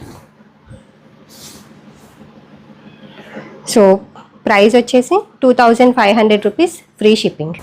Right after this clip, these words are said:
And నెక్స్ట్ మంచి బాటిల్ గ్రీన్ కలర్ అండి. బాటిల్ గ్రీన్ మీద gold and silver కలర్‌తో ఇలా నెక్ ప్యాటర్న్ వచ్చింది. parrot డిజైన్. And ఇది దుపట్టా. మంచి length and height ఉంటాయి అన్నమాట టాప్ and దుపట్టా అయితే. So, ప్రైస్ వచ్చేసి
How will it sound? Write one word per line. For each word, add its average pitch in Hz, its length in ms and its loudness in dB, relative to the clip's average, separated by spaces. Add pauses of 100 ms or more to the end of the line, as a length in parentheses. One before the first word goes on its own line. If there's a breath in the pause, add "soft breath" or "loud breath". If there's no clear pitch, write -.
(360)
And 208 160 4
నెక్స్ట్ 185 380 -2 (320)
మంచి 208 260 2
బాటిల్ 202 420 4
గ్రీన్ 202 380 2
కలర్ 185 240 2
అండి. 180 180 2
బాటిల్ 220 440 2
గ్రీన్ 202 280 2
మీద 190 140 2
gold 226 420 4
and 233 160 2
silver 214 260 -2
కలర్‌తో 202 380 0
ఇలా 220 140 2
నెక్ 180 180 -2 (100)
ప్యాటర్న్ 196 320 2
వచ్చింది. 196 460 0 (640 soft breath)
parrot 196 240 0
డిజైన్. 208 360 2 (200)
And 220 100 2
ఇది 202 160 0
దుపట్టా. 190 400 -6 (760 soft breath)
మంచి 226 280 2
length 214 380 0 (180)
and 196 180 2
height 190 240 2
ఉంటాయి 185 240 2
అన్నమాట 170 320 0
టాప్ 180 400 2
and 180 120 0
దుపట్టా 175 320 -2
అయితే. 175 320 -2 (400 soft breath)
So, 233 60 4
ప్రైస్ 208 360 2
వచ్చేసి 240 480 0